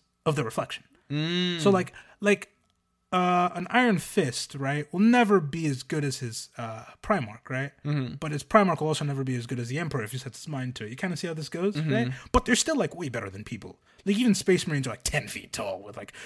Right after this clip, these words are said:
Speaker 1: two hearts, three lungs. Like, it's a
Speaker 2: Mm-hmm.
Speaker 1: lot.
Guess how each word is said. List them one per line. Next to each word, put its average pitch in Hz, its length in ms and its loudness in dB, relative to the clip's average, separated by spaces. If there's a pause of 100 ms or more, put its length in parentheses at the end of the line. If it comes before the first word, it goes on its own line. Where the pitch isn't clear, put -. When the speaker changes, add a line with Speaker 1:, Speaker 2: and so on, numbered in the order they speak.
(140)
Speaker 1:
two 131 200 2
hearts, 113 380 -2
three 127 220 2
lungs. 104 460 -4
Like, - 420 -4
it's 175 300 6
a - 40 8
Speaker 2:
Mm-hmm. 151 80 2
Speaker 1:
lot. - 440 8